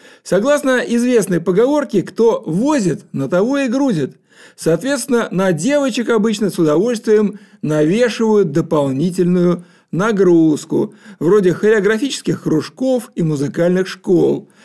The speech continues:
а впоследствии и разного рода расширяющих занятий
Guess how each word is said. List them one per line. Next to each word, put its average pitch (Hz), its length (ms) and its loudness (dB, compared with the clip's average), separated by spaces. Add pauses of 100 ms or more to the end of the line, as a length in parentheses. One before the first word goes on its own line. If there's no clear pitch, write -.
(180)
а 156 120 -2
впоследствии 262 840 -2
и 156 200 0
разного 240 540 2
рода 226 400 2
расширяющих 185 840 0
занятий 226 680 0